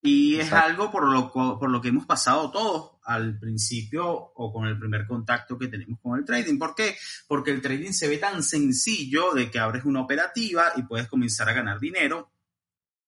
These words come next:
Speaker 1: pero va mucho más allá de eso. Igual el tema de la coherencia lo enfoco mucho como la parte del capital. Fíjate, eh,
Speaker 2: Claro.
Speaker 1: hay, el capital tiene muchas,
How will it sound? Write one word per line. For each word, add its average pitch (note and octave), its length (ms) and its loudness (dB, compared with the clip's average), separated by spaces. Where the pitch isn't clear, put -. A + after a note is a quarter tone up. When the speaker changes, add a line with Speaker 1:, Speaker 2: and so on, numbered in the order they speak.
Speaker 1:
pero D3 220 6
va D#3+ 140 8
mucho F3+ 480 -2
más A#2+ 200 2
allá A2+ 260 2
de E2+ 140 -4
eso. - 280 -12
Igual G#3 280 4
el B3 100 2
tema B3 220 6
de A3 60 4
la D#3 140 2
coherencia C3 520 4
lo F#3 80 2
enfoco C3+ 300 -2
mucho D#3+ 280 -6
como D3+ 120 -2
la A2 140 2
parte G#2+ 240 0
del C#3 140 2
capital. G#2+ 600 -2
Fíjate, C3 600 -2
eh, B2+ 760 0
Speaker 2:
Claro. D3+ 180 0
Speaker 1:
hay, D#3 80 -2
el D3+ 80 0
capital D3 360 0
tiene G3 180 -4
muchas, - 720 -4